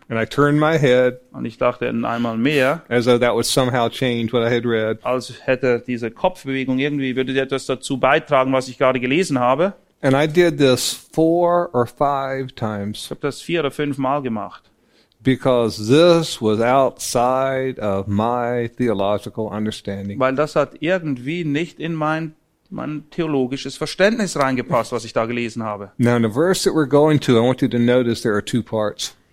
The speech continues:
Speaker 2: Der Vers, den wir lesen werden, da gibt's zwei Teile dazu.
Speaker 1: And the first part we don't have any trouble with.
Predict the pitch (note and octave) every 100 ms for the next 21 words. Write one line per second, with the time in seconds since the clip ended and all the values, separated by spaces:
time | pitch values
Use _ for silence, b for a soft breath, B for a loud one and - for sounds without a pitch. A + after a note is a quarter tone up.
0 | - - - C3 B2+ A#2+ G#2 - E3+ F3+
1 | D3 - - _ _ _ _ _ C#3+ C3+
2 | B2+ C#3+ C#3+ A#2 A2+ A#2+ A#2 A#2+ B2 B2+
3 | B2 - B2+ A#2 B2+ B2 A#2+ A2 - A2+
4 | C#3 - _ _ B B B - A#2+ A#2
5 | A#2 A2+ A2 - - F3 G3+ - - E3+
6 | D3+ C#3 C3+ C3 - B2+ B2 A2+ B2+ C3+
7 | - C3 A#2 G#2+ G2+ F#2+ F#2+ G2+ -